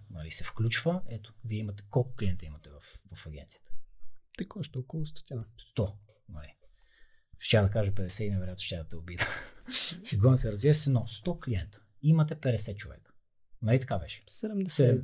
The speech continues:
Speaker 1: Седем-, седем. Извинявай, да, ето.
Speaker 2: Ще поработим
Speaker 1: Да,
Speaker 2: по това, Жоро,
Speaker 1: извинявам
Speaker 2: няма
Speaker 1: се.
Speaker 2: проблем,
Speaker 1: Да,
Speaker 2: ще ги
Speaker 1: да.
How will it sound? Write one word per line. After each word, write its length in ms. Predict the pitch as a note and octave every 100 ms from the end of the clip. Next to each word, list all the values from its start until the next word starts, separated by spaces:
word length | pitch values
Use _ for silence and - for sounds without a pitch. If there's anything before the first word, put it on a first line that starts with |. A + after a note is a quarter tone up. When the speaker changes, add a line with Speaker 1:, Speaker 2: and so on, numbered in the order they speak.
| -
Speaker 1:
Седем-, 160 | B2
седем. 180 | - G2 - - - D#3
Извинявай, 360 | A2+ C3+ D3 F#2
да, 240 | - G2 -
ето. 200 | - - - - - - - -
Speaker 2:
Ще 200 | - -
поработим 420 | - F3+ F3 G#3 E3+
Speaker 1:
Да, 140 | C#3
Speaker 2:
по 40 |
това, 120 | F#3+ F3
Жоро, 220 | F3+ G3
Speaker 1:
извинявам 240 | - D3+
Speaker 2:
няма 100 | F3
Speaker 1:
се. 100 | -
Speaker 2:
проблем, 240 | F#3 F3 G3
Speaker 1:
Да, 120 | F3
Speaker 2:
ще 180 | - D3+
ги 140 | C#3+
Speaker 1:
да. 260 | F#2+ C3